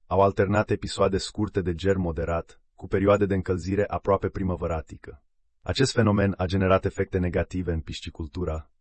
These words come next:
cu pierderi importante în rândul populației piscicole și costuri crescute de producție. Peștii trebuiau să hiberneze.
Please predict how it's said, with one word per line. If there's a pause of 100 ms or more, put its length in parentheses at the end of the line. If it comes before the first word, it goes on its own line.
(120)
cu
pierderi
importante
în
rândul
populației
piscicole
și
costuri
crescute
de
producție. (1080)
Peștii
trebuiau
să
hiberneze.